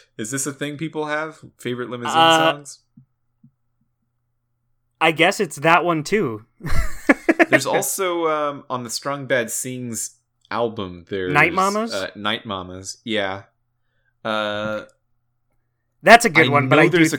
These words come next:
Speaker 2: I
Speaker 1: couple
Speaker 2: think
Speaker 1: others, but I, I can't think of, I'm gonna Google limousine songs.
Speaker 2: Okay. Yeah, like, Hot Mamas, or Night Mamas is good too, but I think Because It's Midnight is just the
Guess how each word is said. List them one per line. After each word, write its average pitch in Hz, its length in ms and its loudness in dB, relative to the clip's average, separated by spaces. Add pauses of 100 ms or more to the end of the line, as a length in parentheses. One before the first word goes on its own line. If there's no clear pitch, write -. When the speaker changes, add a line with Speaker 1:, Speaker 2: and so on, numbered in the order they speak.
Speaker 2:
I 147 60 4
Speaker 1:
couple 147 180 2
Speaker 2:
think 117 100 2
Speaker 1:
others, 104 440 0
but 110 180 -4
I, 101 320 -4
I 95 40 -6
can't - 360 -14
think 110 200 -8
of, 95 160 -12
I'm 113 120 -6
gonna 107 420 -8
Google 123 400 -2
limousine 107 680 -4
songs. 85 600 -12 (440)
Speaker 2:
Okay. 113 460 -4
Yeah, 165 400 4
like, 139 420 0 (380)
Hot 220 260 8
Mamas, 208 400 4 (140)
or 160 160 2
Night 175 280 4
Mamas 131 420 0
is 123 120 -8
good 127 280 -2
too, 135 260 -4
but 117 320 -4
I 131 140 -2
think 127 320 -8
Because 127 260 -6
It's 113 160 -12
Midnight 113 420 -10
is 113 180 -16
just 110 280 -14
the 110 280 -10